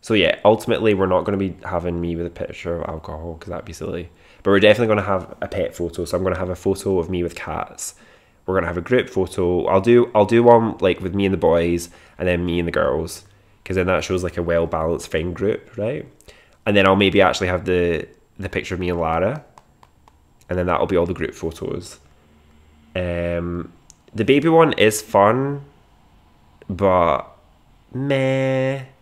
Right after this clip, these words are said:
I feel that's, like, too personal, maybe. Don't wanna get, don't wanna overshare. Okay, so now we've sorted the photos, we know what photos we're gonna have.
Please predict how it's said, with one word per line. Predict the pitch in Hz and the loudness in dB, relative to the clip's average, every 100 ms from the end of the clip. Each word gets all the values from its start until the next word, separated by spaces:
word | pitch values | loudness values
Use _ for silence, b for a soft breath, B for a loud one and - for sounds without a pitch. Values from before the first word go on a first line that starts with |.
| _ _ _ _ _ _ _ _ _ _ _ _ _ _ _ _ | _ _ _ _ _ _ _ _ _ _ _ _ _ _ _ _
I | 104 | -8
feel | - 101 | -2 0
that's, | 104 - - | 0 -2 -4
like, | 90 85 - - _ _ _ _ _ _ _ _ _ | -4 -4 -6 -14 _ _ _ _ _ _ _ _ _
too | - - 87 87 | -20 -14 -10 -10
personal, | 87 - 80 - - 69 73 | -10 -14 -14 -14 -14 -10 -8
maybe. | 76 73 - - 85 - _ _ _ _ _ _ _ _ - | -8 -8 -10 -10 -12 -18 _ _ _ _ _ _ _ _ -10
Don't | |
wanna | 92 90 | -6 -4
get, | 92 - | -4 -4
don't | 98 95 | -2 0
wanna | 92 | 0
overshare. | 85 85 82 - - 78 - 120 | -2 -4 -6 -8 -10 -12 -10 -6
Okay, | 110 80 - | -2 -4 -4
so | 113 | -2
now | 107 120 | 2 2
we've | 131 | 2
sorted | 131 123 131 123 | 2 0 0 -6
the | |
photos, | - 98 - 82 85 | -2 -2 0 -4 -6
we | 92 | -4
know | |
what | 92 90 - | -4 -4 -4
photos | 98 92 90 | -6 -6 -10
we're | 85 | -10
gonna | 82 | -8
have. | 85 85 80 | -6 -6 -8